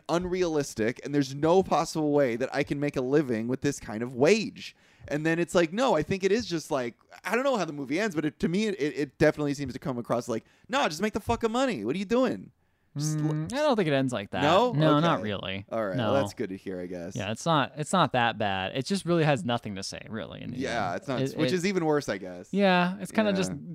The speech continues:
Speaker 2: no comment, which is like, okay, cool. What was the point of that?
Speaker 1: Yeah. Well, uh, yeah, so there's that. Um, there's also this guy, Quigley.
Speaker 2: Quigley. Quigley. Describe what he looks like.
Speaker 1: He's balding.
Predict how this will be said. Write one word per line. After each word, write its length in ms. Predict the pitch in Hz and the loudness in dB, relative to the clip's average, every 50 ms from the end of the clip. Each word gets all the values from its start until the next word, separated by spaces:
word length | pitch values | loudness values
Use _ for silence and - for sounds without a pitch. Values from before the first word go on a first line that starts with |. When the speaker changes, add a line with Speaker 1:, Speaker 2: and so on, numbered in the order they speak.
| 139 | -4
Speaker 2:
no 240 | 151 151 160 165 160 | 0 2 4 4 4
comment, 480 | - - 156 156 160 143 117 107 101 104 | 4 4 4 4 4 4 2 0 -2 -4
which 140 | 120 - - | -6 -8 -6
is 80 | 113 127 | -6 -6
like, 140 | 135 127 | -4 -4
okay, 300 | 156 165 - 151 139 139 | -4 -4 -2 -2 -2 -2
cool. 200 | 127 - 170 151 123 | -2 -2 -2 -2 -2
What 60 | 120 | -2
was 100 | 123 127 | -4 -6
the 40 | 127 | -8
point 240 | 120 - 143 135 127 | -6 -2 -2 0 0
of 60 | 110 | 0
that? 240 | 101 95 92 - - - | -2 -4 -6 -8 -10 -10
Speaker 1:
Yeah. 420 | - 104 95 95 92 90 85 90 - - - | -6 -6 -4 -4 -4 -6 -8 -10 -12 -8 -2
Well, 500 | 120 139 139 131 123 120 113 113 - - 90 | 0 2 2 4 2 2 0 -2 -6 -10 -16
uh, 60 | - - - - - - | -18 -18 -18 -18 -10 -4
yeah, 280 | 139 127 101 80 76 87 | -2 -2 -2 -2 -4 -8
so 120 | - - | -6 -4
there's 180 | 131 143 139 131 | -2 -2 0 2
that. 380 | 143 131 110 95 95 - - _ _ _ _ _ _ _ | 4 4 4 2 0 -2 -6 _ _ _ _ _ _ _
Um, 460 | 110 113 110 110 110 107 107 107 104 107 - | 0 0 2 2 2 0 0 -2 -2 -4 -4
there's 120 | 139 135 | 0 2
also 260 | 160 165 - - 190 | 2 2 2 0 -4
this 180 | 180 151 120 - | -6 -6 -8 -6
guy, 340 | - 117 107 110 117 123 120 | -4 0 2 4 4 4 2
Quigley. 720 | - - - - 120 117 - 156 165 170 180 180 185 190 - _ _ _ _ _ _ _ _ _ _ _ _ _ _ _ _ | 0 -2 -2 -2 -2 0 2 2 2 2 2 -2 -4 -8 -10 _ _ _ _ _ _ _ _ _ _ _ _ _ _ _ _
Speaker 2:
Quigley. 800 | - - - - 160 170 160 135 233 - - 95 90 107 110 110 - | -20 -20 -8 -4 -4 -2 -2 -4 -8 -10 -12 -12 -12 -12 -12 -14 -14
Quigley. 360 | - - 131 131 123 113 110 107 | -10 -8 -8 -6 -6 -6 -6 -6
Describe 320 | 117 - - 175 170 170 | -6 -2 2 2 4 4
what 80 | 165 151 | 4 4
he 60 | 131 | 2
looks 180 | 117 110 - | 0 -2 -4
like. 160 | 95 80 - - _ | -10 -12 -12 -14 _
Speaker 1:
He's 220 | _ 123 120 117 110 | _ -10 -10 -10 -12
balding. 720 | - _ - 127 123 127 131 120 120 117 117 123 139 151 | -4 _ 4 4 4 4 4 2 0 0 -2 -6 -10 -12